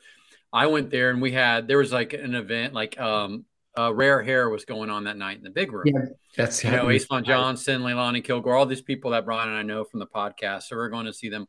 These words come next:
Speaker 1: play. And then I come out and, like, Oddly Freed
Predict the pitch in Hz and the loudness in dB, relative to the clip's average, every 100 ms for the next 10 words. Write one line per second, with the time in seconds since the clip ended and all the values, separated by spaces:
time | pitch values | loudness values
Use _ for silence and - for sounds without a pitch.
0 | _ 113 107 110 110 113 107 _ _ _ | _ -6 -2 -2 -2 -4 -8 _ _ _
1 | _ _ 139 165 175 127 165 147 120 - | _ _ 0 2 2 2 4 4 2 -2
2 | 131 127 - 131 165 180 180 147 - 156 | -4 -4 -4 2 4 4 0 -4 -2 0
3 | 156 147 104 | 0 -2 -4